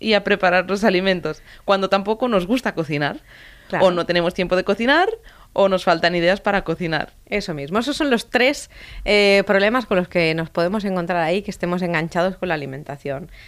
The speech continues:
Speaker 2: como tú has dicho, ¿no? El no, el no gustar, el no tener tiempo, el no saber, me faltan ideas. Y después también, fíjate que cuando una es madre de familia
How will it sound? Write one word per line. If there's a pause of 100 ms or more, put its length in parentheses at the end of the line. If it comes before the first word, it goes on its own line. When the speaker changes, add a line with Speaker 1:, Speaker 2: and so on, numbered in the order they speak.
(120)
Speaker 2:
como
tú
has
dicho,
¿no?
El
no,
el
no
gustar,
el
no
tener
tiempo,
el
no
saber,
me
faltan
ideas. (380)
Y
después
también,
fíjate
que
cuando
una
es
madre
de
familia